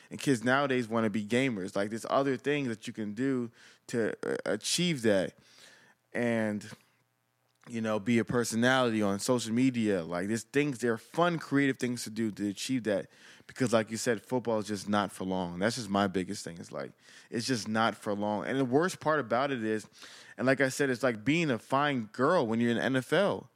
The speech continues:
Your prime is your youth. Like, the best part of your life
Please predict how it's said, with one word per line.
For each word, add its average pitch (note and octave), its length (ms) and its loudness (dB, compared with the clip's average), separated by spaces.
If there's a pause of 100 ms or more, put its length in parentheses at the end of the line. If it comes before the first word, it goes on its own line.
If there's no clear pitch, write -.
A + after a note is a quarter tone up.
(260)
Your D3+ 180 4
prime F#3 560 0
is C3 160 2
your D#3 140 2
youth. F3 480 0 (880)
Like, C#3+ 260 2
the C#3 140 2
best E3 460 0
part F#3+ 220 2
of D3+ 100 0
your C3+ 100 4
life D#3 400 0